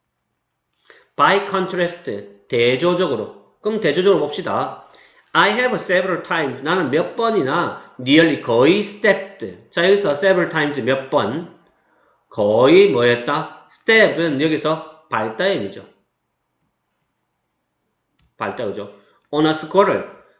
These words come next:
다람쥐 위를 밟다니까 다람쥐를 거의 몇 번이나 밟을 뻔했다 의미죠. In my garden, 나의 정원에서. 그럼 다람쥐, 다람쥐를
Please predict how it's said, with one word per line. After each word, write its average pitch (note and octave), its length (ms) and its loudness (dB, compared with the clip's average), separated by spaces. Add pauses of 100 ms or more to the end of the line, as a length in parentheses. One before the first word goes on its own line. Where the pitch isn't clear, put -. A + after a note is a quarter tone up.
(100)
다람쥐 F#3+ 440 2
위를 F3+ 260 0
밟다니까 B2+ 640 -6
다람쥐를 D#3+ 800 0 (380)
거의 D3 760 4 (680)
몇 D3 300 -2
번이나 E3+ 540 0
밟을 F3+ 500 2
뻔했다 E3+ 460 -4
의미죠. G2+ 360 -8 (720)
In C3+ 140 -2
my C3 320 0
garden, B2 600 -2 (160)
나의 A#2+ 420 0
정원에서. A#2 560 -6 (420)
그럼 A#3 260 0
다람쥐, F#3 880 -2 (280)
다람쥐를 G3 1120 2